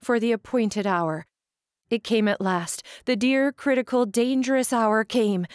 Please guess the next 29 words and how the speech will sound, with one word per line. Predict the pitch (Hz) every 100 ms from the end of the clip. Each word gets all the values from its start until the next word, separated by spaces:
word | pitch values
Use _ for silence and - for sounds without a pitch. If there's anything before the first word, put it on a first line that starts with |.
| - - _ -
and | 254 233
now, | 226 214
supported | 202 247 208 240 226
only | 220 226 240
by | 226 214
the | 214
courage | - 254 240 190
love | 202 190 190
lent | 202 220 220
me, | 196 185 - _ -
I | 240
ventured | 220 226 247 277 269
a | 262
tiptoe | - 285 - 226 190
downstairs, | 220 202 214 - 226 175 160 - - -
leaving | 262 277 247
my | 214
box | 190 202 214 -
behind | - 202 180 170 185
for | 254 226
fear | 277 277
of | 202
being | 220 202 180
surprised | 208 202 196 202 196
with | 180 175
it | 175 -
in | 190
going | 190 185 175 170
out. | 170 160